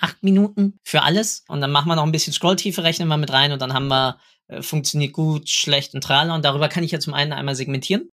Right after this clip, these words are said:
um auch zu verstehen, okay, wie engagiert setzen die sich eigentlich mit unserem Inhalt auseinander? Und auf der anderen Seite kriege ich natürlich auch, wie ist die Qualität des Inhaltes auf meiner Seite? Also ich kriege ja immer beide Perspektiven. Ich kriege ja, der Scherz ist ja, die sind ja miteinander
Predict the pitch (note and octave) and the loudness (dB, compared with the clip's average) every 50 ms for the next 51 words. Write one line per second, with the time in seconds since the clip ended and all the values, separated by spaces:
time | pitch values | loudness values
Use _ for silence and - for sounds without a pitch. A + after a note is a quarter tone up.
0 | _ - - F3+ D3 C#3+ - - D3 - - C#3+ - - - D#3 E3 E3 D#3 - | _ -4 -4 0 0 0 -2 -2 -6 -6 -6 -4 -4 -2 -2 0 0 0 -2 -2
1 | - D#3 D3+ D3 C#3+ - - - - - _ _ D3 D3+ F3 D#3+ D3 D3 C#3+ C#3+ | -2 -2 -2 -2 -6 -10 -18 -20 -20 -20 _ _ -2 0 0 0 0 -2 0 -2
2 | C3+ C3 C#3+ D3 D3 D3 - D3+ D3 C#3+ - E3+ D#3+ C#3+ C#3 C#3 D3 C3+ C#3+ C#3+ | -2 0 -2 -4 -4 -4 -4 -4 -2 -2 -2 -4 -4 -4 -2 -4 -2 -2 -2 -2
3 | - D3 C#3 D#3+ D3 C3 C#3 D3 - - F3+ F#3 F3+ F#3 F#3+ G3 - F#3+ F#3 - | -4 -6 -6 -4 -2 -2 -2 0 2 4 4 4 4 4 2 2 0 -4 -2 -2
4 | F#3 F3+ G3 G#3+ A3 A#3+ B3+ _ _ _ _ C#3+ C#3+ C#3+ - - B2+ B2+ D3 F3 | -2 -2 -2 -2 -4 -6 -10 _ _ _ _ -4 -4 -4 -4 -2 -2 0 2 2
5 | F3 F3 E3+ E3+ E3 E3 E3 - - F3+ D#3 - E3 D3 C#3 - D#3 D3 C3+ - | 0 2 2 2 0 0 -2 -4 -4 -2 -2 -2 -2 -4 -2 -2 -4 -4 -2 -4
6 | - - C#3 C3+ C#3+ E3 - - - C3 - - C3+ C#3 C#3 C3+ - - F#3+ G3+ | -4 -4 -4 -2 -2 -2 -4 -4 -8 -10 -4 -2 0 0 0 -2 2 4 6 6
7 | G3 F3+ - - - _ _ _ - E3 E3 - - E3 D3 C#3 B2+ C3+ C3 C3 | 6 4 0 -8 -12 _ _ _ 2 2 2 2 2 2 2 2 4 2 0 0
8 | - C#3 B2 - - - C3 C3+ B2+ - C#3+ B2+ A#2+ A2+ A2+ A2+ G#2+ A2 G2+ G2+ | 0 0 -2 -2 0 0 -2 -2 -2 -2 0 2 2 2 2 0 0 0 -2 -2
9 | A#2 A#2 A#2 - - F3+ E3+ F3+ - E3 D3+ D3 C#3 D#3 D#3+ F3 E3+ D#3+ - C3 | -2 -4 -2 2 2 4 4 4 2 4 4 4 4 4 2 2 0 -4 -4 -6
10 | A#2 - - - A2 - - - A#2+ G2+ G#2 G2 - _ _ _ - C#3 - D3 | -6 -6 -6 -10 -10 -12 -10 -10 -8 -8 -8 -10 -12 _ _ _ -6 0 2 2
11 | C3+ C3+ B2+ - - _ _ _ _ _ _ _ _ _ _ D3+ C3+ - - D3+ | 2 2 0 -2 -8 _ _ _ _ _ _ _ _ _ _ 0 0 2 2 2
12 | E3+ - G3+ F3 - E3+ D#3 - D#3+ C#3+ D3+ F#3+ G3 F#3 D3 D3+ D3 D3 C#3 C3+ | 2 2 -2 0 0 0 0 0 0 2 2 2 2 2 0 0 0 0 0 0
13 | C#3 C#3 D3+ D3 C#3 C#3 C3+ C3 | 0 2 2 4 4 4 2 0